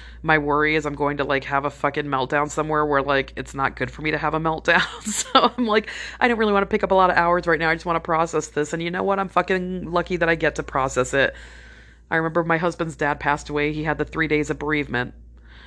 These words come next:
and then back to fucking work. Your dad died, three days off, back to work. Uh, you have P T O, you could take some more time off. But yeah, we live in a weird society where we just don't like to talk about grief. We want everybody to be happy and joking, and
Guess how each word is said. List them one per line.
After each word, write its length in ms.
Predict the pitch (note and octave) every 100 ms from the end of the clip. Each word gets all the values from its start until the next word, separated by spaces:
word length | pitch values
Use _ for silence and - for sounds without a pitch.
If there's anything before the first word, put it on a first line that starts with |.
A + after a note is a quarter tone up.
| - -
and 120 | C#3+
then 180 | C#3 C3+
back 280 | D3 D3+ -
to 80 |
fucking 300 | E3 D#3+ D3+
work. 340 | C#3+ A2 - - - - - - -
Your 140 | D3+
dad 280 | D3+ D#3 E3
died, 320 | F#3 F#3 F#3
three 160 | - E3+
days 220 | E3+ E3+
off, 280 | D#3 D3+ -
back 220 | D3 C#3+
to 100 | -
work. 340 | D3 C3+ C3+ - - - -
Uh, 60 | F#3+
you 180 | A3+
have 100 | A#3+
P 140 | - F#3
T 220 | - F3
O, 40 |
you 140 | D3+ C#3+
could 100 | D3+
take 180 | C#3+ -
some 140 | D3+
more 140 | C#3+
time 300 | C3+ C#3 C3+
off. 340 | B2+ B2+ - - - - - - - - - - _ - - - - - - -
But 120 | E3
yeah, 320 | F#3 A#3 A#3+ -
we 140 | F3+
live 160 | A3 A3+
in 40 |
a 60 | A3
weird 220 | G#3 G#3+
society 420 | G#3 - G3 G3+
where 120 | F3
we 120 | E3 E3+
just 240 | F3 -
don't 160 | F3 G3
like 160 | G3+
to 60 | -
talk 220 | G3+ G3
about 260 | G#3 G3+ -
grief. 440 | F3 F3+ F3+ -
We 80 | D#3
want 140 | D3
everybody 260 | D#3+ F3 F#3+
to 40 |
be 120 | G3
happy 400 | G3 F3 F3 F#3+
and 140 | F#3+ F#3
joking, 560 | F3 F3 F3 E3+ F3
and 140 | D3